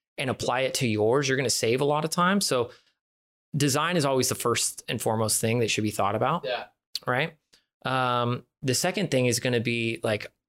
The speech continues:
Speaker 1: I would say optimization, right? What, where is your, like, where are your clientele?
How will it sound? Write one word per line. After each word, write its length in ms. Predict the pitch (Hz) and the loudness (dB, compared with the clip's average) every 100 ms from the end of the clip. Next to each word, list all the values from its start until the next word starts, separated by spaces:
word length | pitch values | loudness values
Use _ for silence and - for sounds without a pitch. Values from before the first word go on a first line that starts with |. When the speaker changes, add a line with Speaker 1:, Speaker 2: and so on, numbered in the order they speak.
| - | -4
Speaker 1:
I 60 | 117 | -2
would 120 | 110 | 0
say 120 | 127 | 0
optimization, 800 | 117 127 113 104 139 147 110 143 _ _ _ - | 0 0 -2 0 0 0 -2 -4 _ _ _ -6
right? 260 | 113 143 - - | -2 -2 -6 -8
What, 400 | 135 123 143 160 - _ - | 0 4 4 2 -6 _ -4
where 500 | 127 143 165 180 190 | 2 4 4 4 2
is 300 | - 147 131 | 0 -2 2
your, 600 | 139 139 135 131 123 - - | 4 4 4 4 2 -2 -4
like, 140 | 131 | 0
where 200 | 139 165 | 2 4
are 80 | 175 | 4
your 100 | 143 | 2
clientele? 640 | - 131 110 - 90 - | 2 0 0 0 0 -2